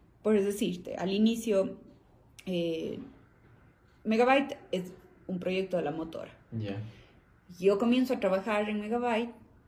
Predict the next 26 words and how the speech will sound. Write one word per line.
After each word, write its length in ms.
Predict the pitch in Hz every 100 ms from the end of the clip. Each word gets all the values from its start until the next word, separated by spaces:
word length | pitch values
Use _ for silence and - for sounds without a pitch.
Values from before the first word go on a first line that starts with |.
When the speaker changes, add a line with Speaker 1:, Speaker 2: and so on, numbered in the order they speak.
| - _
Speaker 1:
y 280 | - 220 220
yo 120 | 214 214
me 120 | 190
di 100 | 180
cuenta 340 | 214 208 202
que 220 | - 165 -
era 120 | 190
un 60 | 175
proyecto 360 | 180 170 165
que 80 | -
me 160 | 160 - -
enamoraba, 720 | 175 180 185 175 - - - _ -
o 40 |
sea, 140 | - 185
me, 160 | 185
Speaker 2:
Ya. 40 | 123
Speaker 1:
me, 200 | 208 202
me 220 | 190 180
apasionaba, 680 | 180 - - 214 220 220 208
entonces 360 | 180 175 175 175
yo 100 | 214
les 160 | 208
dije 240 | 180 185 180
a 20 |
ellos, 240 | 175 180 170
"Verán, 360 | 156 139 -